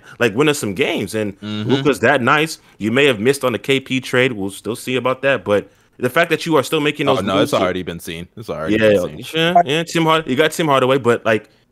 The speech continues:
Speaker 1: you, you at least are being aggressive to the point where, like, Luka
Speaker 2: Mm-hmm.
Speaker 1: can at least say, like, "Okay, they still have the best interest of us trying to win championships or trying to
Speaker 2: And
Speaker 1: win
Speaker 2: they got
Speaker 1: games."
Speaker 2: rid of the coach.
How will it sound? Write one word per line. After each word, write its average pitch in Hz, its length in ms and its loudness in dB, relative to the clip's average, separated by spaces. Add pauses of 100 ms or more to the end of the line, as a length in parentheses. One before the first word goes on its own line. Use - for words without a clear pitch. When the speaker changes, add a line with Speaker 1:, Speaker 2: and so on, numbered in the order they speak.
Speaker 1:
you, 147 300 -10
you 151 220 0
at 147 100 4
least 185 200 -2
are 135 80 2
being 131 220 0
aggressive 110 360 -2
to - 100 -10
the 98 60 -6
point 120 200 -4
where, 107 80 0
like, 95 240 -4 (340)
Luka 170 260 0
Speaker 2:
Mm-hmm. 143 80 -4
Speaker 1:
can 143 80 2
at 123 120 2
least 139 200 -2
say, 135 120 2
like, 110 300 0
"Okay, 98 160 -4
they 110 160 -4
still 160 160 -6
have 143 140 -4
the 107 60 -2
best 98 200 -2
interest 95 380 -10
of 87 100 -8
us 92 100 -6
trying 82 200 -8
to - 100 -16
win 85 80 -8
championships 113 720 -4
or 90 60 -2
trying 95 180 -2
to 85 60 -4
Speaker 2:
And 151 100 0
Speaker 1:
win 185 80 0
Speaker 2:
they 110 100 2
got 123 60 2 (100)
Speaker 1:
games." - 140 -4
Speaker 2:
rid - 80 -20
of - 60 -20
the - 60 -16
coach. - 520 0